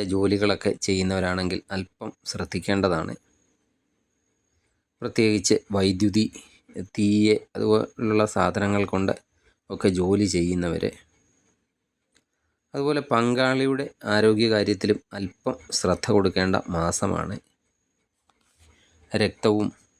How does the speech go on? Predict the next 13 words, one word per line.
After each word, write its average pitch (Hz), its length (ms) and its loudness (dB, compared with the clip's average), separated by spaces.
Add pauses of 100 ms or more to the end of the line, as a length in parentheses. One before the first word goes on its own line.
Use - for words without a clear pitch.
(460)
അതുപോലെ 113 340 -6 (100)
ആമാശയവുമായും 101 960 2 (240)
ഒക്കെ - 180 0
ബന്ധപ്പെട്ട 98 560 0 (460)
രോഗങ്ങളാൽ 101 720 0
ബുദ്ധിമുട്ടാൻ 98 580 -2 (100)
സാധ്യതയുണ്ട്. 87 880 0 (1000)
വയറ് 104 320 2 (140)
സംബന്ധമായ 101 640 2 (240)
എന്തെങ്കിലും 101 480 -2
പ്രശ്നങ്ങളൊക്കെ 98 760 -2
ഉണ്ടാകാനും 95 600 2
സാധ്യതയുണ്ട്. 87 800 -2